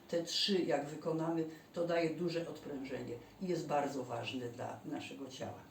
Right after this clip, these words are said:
Aha, a dzisiaj o pierwszej zapraszam jeszcze, to już w zupełnie innym nastroju, pokażę ćwiczenia, które, no jest wiosna, które zmniejszają obwód pasa.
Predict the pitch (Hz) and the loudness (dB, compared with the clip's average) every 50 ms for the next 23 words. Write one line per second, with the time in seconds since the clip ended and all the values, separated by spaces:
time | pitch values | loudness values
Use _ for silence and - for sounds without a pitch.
0 | - - - - - - - 220 214 - - - 151 151 180 262 277 - - - | -18 -18 -18 -18 -10 -6 -4 -2 -2 -2 -2 -2 -2 0 0 0 2 2 2 0
1 | - - - - - - - - - - - - - 214 247 247 - - - - | 0 -2 -8 -14 -20 -20 -20 -12 -8 -8 -6 2 6 8 8 8 6 4 0 -2
2 | 135 127 - - - - - 139 - - 180 185 190 - - 147 135 135 139 143 | -2 -2 -4 -6 -6 -4 -4 -4 -2 -2 -2 -2 -2 0 0 2 2 4 2 2
3 | - - - 165 170 170 - 147 139 139 139 - - - - 160 - - 139 139 | 0 -2 -2 -2 -2 -2 -2 -2 -2 -4 -4 -6 -6 -2 -2 0 0 2 0 0
4 | - 170 170 160 151 143 139 139 131 127 127 - - - 151 143 147 170 220 254 | 0 0 0 2 2 2 2 2 2 0 -2 -4 -6 -4 -2 0 0 0 -2 -2
5 | - - - - - - - - - - - 175 170 - 190 190 180 180 170 156 | -4 -10 -14 -16 -16 -18 -18 -20 -14 -6 -4 -2 0 2 2 2 2 4 2 2
6 | - - - - - - - - - - 190 - - 175 156 147 147 - - - | 2 -2 -10 -14 -14 -10 -8 -6 -4 -4 -4 -2 0 2 2 4 4 4 4 2
7 | - - - - - - - 175 156 151 147 160 196 - - 131 135 131 - - | 0 -4 -10 -14 -8 -4 -2 0 2 4 4 6 6 6 4 4 4 2 0 -2
8 | - 135 - - - - - - 127 127 - - - - - - - - - - | -2 -2 0 0 0 0 -2 0 0 0 0 0 -2 -6 -14 -20 -20 -20 -20 -20
9 | - - - - - - - - - - 196 185 185 175 160 151 147 139 139 151 | -20 -20 -20 -20 -20 -20 -16 -14 -8 -2 0 2 2 2 2 2 2 2 2 2
10 | 143 143 143 - 147 135 131 120 110 107 - 123 113 104 104 107 104 101 - - | 0 0 -2 -4 -4 -6 -6 -8 -8 -8 -8 -8 -8 -8 -8 -8 -10 -10 -10 -10
11 | - - - - - - | -8 -6 -4 -4 -4 -4